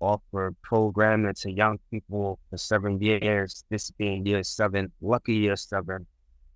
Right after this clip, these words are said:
that gave me joy this year. To be able to go back home to South Africa and present, uh, our, one of our alumni awards to the family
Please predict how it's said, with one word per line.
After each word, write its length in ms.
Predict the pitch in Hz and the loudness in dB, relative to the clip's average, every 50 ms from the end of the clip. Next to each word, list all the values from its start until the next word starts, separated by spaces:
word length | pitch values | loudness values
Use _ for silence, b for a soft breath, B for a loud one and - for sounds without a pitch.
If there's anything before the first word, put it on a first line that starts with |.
| - - - | -10 -2 2
that 260 | 117 117 117 117 - - - 92 | 6 6 6 6 4 0 -4 -2
gave 240 | 90 113 110 101 104 | 0 0 2 2 0
me 160 | 107 98 98 | -2 -2 -2
joy 420 | 87 78 - 107 104 104 101 98 87 | -2 -4 -4 -2 0 0 0 0 -4
this 240 | 95 87 - - - | -8 -10 -12 -10 -10
year. 280 | 95 90 82 80 - - - - - - - - - - - - - - | -8 -8 -8 -10 -14 -18 -20 -20 -20 -20 -20 -20 -20 -20 -20 -18 -12 -10
To 100 | 110 98 | -8 -4
be 280 | 87 113 120 123 120 | 0 4 4 6 4
able 220 | 120 107 120 117 107 | 4 2 0 -4 -4
to 400 | - - - 113 104 101 98 87 - | -4 -6 -4 -4 -2 -2 -4 -4 0
go 180 | - 107 107 | 2 2 2
back 360 | 107 95 92 104 101 98 - - | 2 2 4 4 4 4 2 -2
home 560 | - - 110 107 110 113 113 107 107 110 107 - - - - | -8 -4 -2 -2 0 0 -2 -2 -4 -6 -8 -10 -14 -18 -16
to 60 | 107 | -4
South 240 | - - 98 92 - - | 0 2 2 2 4 2
Africa 640 | 85 98 - _ - 101 - - 107 98 95 98 - - - - - _ _ - - - - - - | 2 2 2 _ -6 -10 -6 -2 0 0 0 0 -4 -10 -20 -20 -20 _ _ -20 -20 -20 -16 -8 -4
and 320 | 113 110 104 101 95 - | -2 -2 0 -2 -2 -4
present, 680 | - - 113 101 85 85 - - 107 110 110 110 104 - _ _ - _ _ _ _ _ _ - | -2 -2 -2 -2 -2 -6 -6 -2 0 0 2 2 0 -2 _ _ -20 _ _ _ _ _ _ -2
uh, 520 | 104 101 98 98 95 92 90 87 87 85 73 - _ - | 2 2 4 4 2 2 2 0 -2 -4 -6 -6 _ 2
our, 240 | 104 101 101 98 98 | 4 6 6 4 4
one 240 | 92 101 107 107 107 | 2 0 2 2 2
of 120 | 104 95 | 2 2
our 220 | 104 98 82 76 92 | 2 2 2 2 0
alumni 400 | 92 101 107 110 110 110 107 104 | 0 2 0 2 2 4 4 4
awards 800 | 101 95 90 98 104 107 107 104 104 98 92 - - - - - | 2 0 -2 -2 -2 0 0 0 -2 -4 -6 -8 -12 -16 -12 -8
to 360 | 110 104 101 98 95 92 87 - | -4 -2 -2 -2 -2 -2 -4 -6
the 80 | 95 - - - - | -6 -8 -8 -6 -2
family 480 | - 107 107 107 110 107 107 101 98 | 0 2 2 2 2 2 0 0 -2